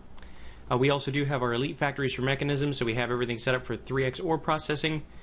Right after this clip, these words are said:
That's pretty convenient. We also have the electrolytic separator, and that looks like an empty water tank, so something's going on there.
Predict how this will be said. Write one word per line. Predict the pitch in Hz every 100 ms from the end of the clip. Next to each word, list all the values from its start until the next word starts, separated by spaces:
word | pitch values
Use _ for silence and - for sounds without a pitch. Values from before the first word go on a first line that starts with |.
| - -
That's | 139 135
pretty | - 135
convenient. | 123 113 143 151 151
We | 139
also | 117 113 120
have | 113 110 107
the | 107 104
electrolytic | 120 123 120 113 107
separator, | - 139 143 139 139 - - - - - - -
and | 117 113 104
that | 156
looks | 175 -
like | 127
an | -
empty | 90 147 120
water | 113 131 120
tank, | - 98 101
so | - 113
something's | 139 127 117
going | 110 117 110
on | 110 107
there. | 107 101 101